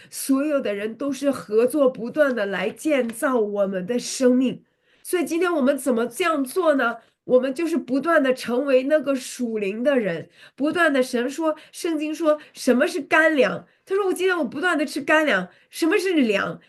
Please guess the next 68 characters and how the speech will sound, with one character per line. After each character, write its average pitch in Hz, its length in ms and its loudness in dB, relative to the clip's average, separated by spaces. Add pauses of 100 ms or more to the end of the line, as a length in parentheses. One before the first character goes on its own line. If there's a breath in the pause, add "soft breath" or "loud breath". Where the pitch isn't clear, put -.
(100)
耶 339 140 0
稣 339 180 -4
说 330 320 -2 (680 loud breath)
这 302 140 -4
个 - 200 4
耶 339 180 4
稣 339 180 -4
的 311 100 2
食 - 260 0
物 269 140 -2
是 294 140 -2
什 254 140 0
么？ 214 80 0
耶 302 160 0
稣 330 120 -6
的 285 120 2
粮 202 200 0
是 277 140 -8
什 233 160 -6
么？ 180 80 -6
他 330 140 -10
是 311 100 -4
遵 311 320 -6
行 247 240 -6
神 240 220 -6
的 226 100 -2
旨 208 180 -12
意。 180 200 -10
今 - 180 -4
天 381 100 0
我 381 120 0
怎 277 120 -2
么 220 100 -2
能 247 140 0
够 311 140 0
成 233 240 -4
为 285 100 -2
吃 262 200 -10
干 285 200 2
粮 214 220 -2
的、 233 60 -2
吃 339 260 -4
粮 233 260 2
的 254 100 4
那 262 180 -2
个？ 208 180 -4 (260 loud breath)
是 - 140 -4
我 392 100 0
遵 339 300 -2
行 277 260 -2
神 254 220 -2
的 269 80 0
旨 226 220 -10
意， 185 280 -8 (200 loud breath)
是 - 160 0
我 349 160 6
不 262 200 -2
断 330 240 4
的 277 120 2
听 311 340 -4
神 240 180 0
的 269 120 0
话， 269 260 -2
去 285 140 -6
顺 302 360 -2
服 254 220 -2
圣 254 300 -4
灵， 214 200 -8